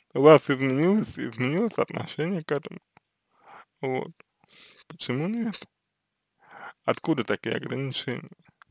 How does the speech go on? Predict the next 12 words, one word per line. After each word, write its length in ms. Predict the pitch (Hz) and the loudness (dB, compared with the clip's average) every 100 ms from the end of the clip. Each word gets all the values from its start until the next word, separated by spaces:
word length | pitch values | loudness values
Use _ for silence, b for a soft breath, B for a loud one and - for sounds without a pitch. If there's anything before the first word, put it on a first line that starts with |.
| _ _ _ _ _ - B B B B B B _ _ _ _ _ _ _ | _ _ _ _ _ -20 B B B B B B _ _ _ _ _ _ _
Вот, 520 | 135 135 139 123 - B B B - - | 4 8 10 10 8 B B B -10 0
то 160 | 127 | 2
есть 180 | 127 - | 2 4
это 440 | 285 - 180 143 131 | 2 4 6 6 6
изначально 800 | 143 131 - 214 220 170 131 113 | 4 2 2 2 4 4 4 0
позиция 560 | - 123 143 139 - 117 | -2 -2 -2 -8 -2 -2
такая, 480 | 110 113 160 196 160 | -2 -2 2 4 4
где 240 | 120 117 | 0 -4
женщина 480 | 107 156 170 - 143 | 0 -2 -2 -6 -6
находится 640 | 110 - 131 143 139 - | -6 -6 -8 -8 -10 -8
ниже 460 | 123 117 123 127 131 | -6 -4 -6 -6 -10
мужчины. 580 | 123 - - 120 120 | -12 -14 -10 -10 -10